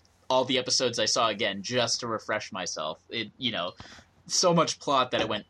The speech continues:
in one ear and out the other. But Shameless. Now, Shameless is not,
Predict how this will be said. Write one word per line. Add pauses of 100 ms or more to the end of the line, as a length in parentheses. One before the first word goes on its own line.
in
one
ear
and
out
the
other. (160)
But
Shameless.
Now, (720)
Shameless (240)
is (320)
not,